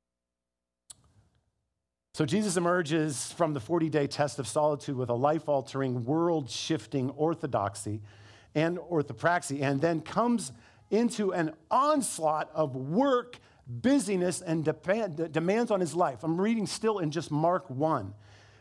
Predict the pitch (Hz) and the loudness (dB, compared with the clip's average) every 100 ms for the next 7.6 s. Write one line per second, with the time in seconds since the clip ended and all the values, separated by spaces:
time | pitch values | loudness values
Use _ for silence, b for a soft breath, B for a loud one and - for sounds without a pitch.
0 | b - 226 - 190 160 123 - - 170 | b 0 0 0 0 0 0 -4 -2 -2
1 | - 190 185 120 101 - 180 160 123 120 | 0 -2 -2 -6 -2 2 2 0 -6 -2
2 | 160 180 - 131 104 120 156 196 202 - | 0 0 -2 -4 -4 0 2 2 -2 -2
3 | 123 117 B B B 165 147 - - 190 | -2 -4 B B B -4 -4 -4 -2 2
4 | 208 202 165 156 - 180 190 196 151 117 | 2 2 0 -2 0 2 4 2 0 -6
5 | - - - _ b b - 185 196 185 | -16 -18 -20 _ b b 2 2 2 0
6 | 131 110 - - b b b _ - 92 | -4 -6 -10 -20 b b b _ -10 2
7 | 175 185 170 120 - | 2 4 0 -2 -8